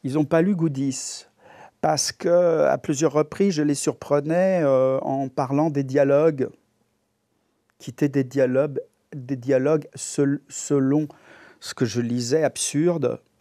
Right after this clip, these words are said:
Non, c'était des dialogues, euh, de Goudis purs. Je les ai pas changés. D'ailleurs, je ne me serais pas permis de les changer. Et, euh, c'est, c'est si vrai que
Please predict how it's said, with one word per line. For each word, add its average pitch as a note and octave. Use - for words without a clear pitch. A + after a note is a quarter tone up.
Non, G3+
c'était -
des D3
dialogues, D3
euh, -
de D3
Goudis E3
purs. -
Je -
les D3+
ai -
pas D3+
changés. G3
D'ailleurs, C3+
je B2+
ne C#3+
me C#3
serais C3
pas C3+
permis C3+
de C3
les C3
changer. E3
Et, C#3
euh, -
c'est, -
c'est -
si -
vrai G3+
que C3+